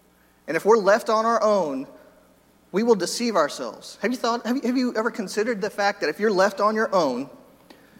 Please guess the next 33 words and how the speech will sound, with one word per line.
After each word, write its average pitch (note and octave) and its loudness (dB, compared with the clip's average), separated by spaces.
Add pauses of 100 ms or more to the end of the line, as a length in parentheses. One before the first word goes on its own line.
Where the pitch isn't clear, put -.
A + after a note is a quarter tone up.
(200)
your, G3 2 (260)
your F#3+ 4
heart, F#3 2
what E3 2
you F#3 -2
desire, F#3+ 0 (800)
will D#3+ 0
deceive G#3 -6
you? A3+ -6 (2250)
I G#3+ 2
hadn't A#3+ 4
really A3+ 4
considered B3 -2
that. G#2 -6 (2500)
Well, G3 2
let's A3+ 2
think C4 0
about A3+ 2
something A3+ -2
else. G#3+ 2
If E3+ 0
a F3 -4
child A3+ 2
is E3+ -4
left A3 0
to A3+ -2
himself, G#3 0
he G3+ -6
brings F#3+ -2
shame G3+ -4
to G3+ -4
his D3 -2
mother. D3+ 0